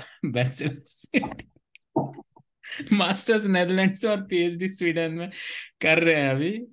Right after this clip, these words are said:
अ, स्टार्ट किया है, वो अंत नहीं किया है, वो बोलना नहीं चाहिए, नहीं तो फिर वो, क्या बोलते हो, नजर लग जाता है।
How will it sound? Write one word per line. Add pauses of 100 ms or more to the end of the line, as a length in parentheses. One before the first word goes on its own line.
(140)
अ,
स्टार्ट
किया
है,
वो
अंत
नहीं
किया
है,
वो
बोलना
नहीं
चाहिए,
नहीं
तो
फिर
वो,
क्या
बोलते
हो,
नजर
लग
जाता
है।